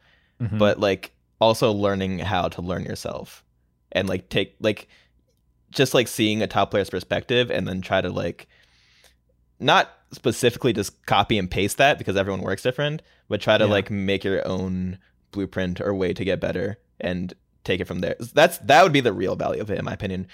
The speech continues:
Speaker 2: And sure,
Speaker 1: Yeah,
Speaker 2: you're gonna
Speaker 1: I
Speaker 2: get some good in-game stuff, but yeah, I think that's even better.
Speaker 1: Yeah, I mean, exactly. Like, that, that, I think we're pretty similar in how we,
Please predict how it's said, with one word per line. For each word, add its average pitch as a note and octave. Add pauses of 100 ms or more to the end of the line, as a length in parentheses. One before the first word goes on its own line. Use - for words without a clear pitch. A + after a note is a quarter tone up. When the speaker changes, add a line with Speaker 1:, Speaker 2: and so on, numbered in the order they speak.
(140)
Speaker 2:
And A#2
sure, E3+
Speaker 1:
Yeah, D#3
Speaker 2:
you're D3
gonna D#3+
Speaker 1:
I E3+
Speaker 2:
get A2+
some G#2
good A2
in-game B2+
stuff, C#3
but F#2+
yeah, -
I F#2
think G#2+
that's -
even F#2+
better. F#2+ (640)
Speaker 1:
Yeah, D#3
I B2
mean, B2
exactly. G#2
Like, B2+
that, F3+
that, E3+
I C#3+
think G3+
we're F3
pretty C3+
similar B2
in B2+
how B2
we, B2+